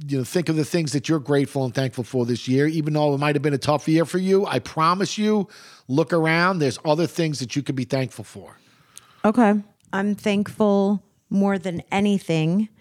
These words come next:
Speaker 2: for you, my husband. I'm thankful for your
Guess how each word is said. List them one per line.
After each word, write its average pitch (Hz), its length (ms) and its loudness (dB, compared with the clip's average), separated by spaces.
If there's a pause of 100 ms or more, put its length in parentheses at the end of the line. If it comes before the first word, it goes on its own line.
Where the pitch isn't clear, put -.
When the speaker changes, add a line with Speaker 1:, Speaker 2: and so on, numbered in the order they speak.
(160)
Speaker 2:
for - 240 0
you, 175 380 2 (220)
my 185 280 2
husband. 180 840 0 (240)
I'm 175 160 0
thankful 175 420 -2
for 175 280 -2
your 170 480 0